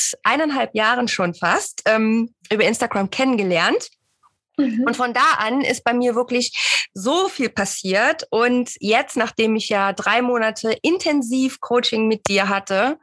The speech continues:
Speaker 1: ist noch viel, viel mehr passiert. Und darüber sprechen wir auch gleich noch. Aber jetzt, liebe Dori, stell dich doch einfach mal vor und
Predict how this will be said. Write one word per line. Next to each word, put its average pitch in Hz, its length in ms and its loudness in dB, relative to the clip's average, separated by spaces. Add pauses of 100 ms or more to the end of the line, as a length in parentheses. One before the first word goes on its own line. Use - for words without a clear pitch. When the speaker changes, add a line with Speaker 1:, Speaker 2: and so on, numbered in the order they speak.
(120)
Speaker 1:
ist 247 220 2
noch 220 420 -2
viel, 320 240 2
viel 262 160 0
mehr 185 160 0
passiert. 196 760 -2
Und 262 460 2 (440)
darüber 269 280 2
sprechen 269 320 -2
wir 208 180 2
auch 202 100 -6
gleich 196 300 -2
noch. 277 300 2 (480)
Aber 202 580 0
jetzt, 202 480 -2
liebe 254 240 0
Dori, 247 480 0
stell 220 220 0
dich 208 120 -2
doch - 200 -4
einfach 320 340 -2
mal 240 160 0
vor 240 440 0
und 220 320 -2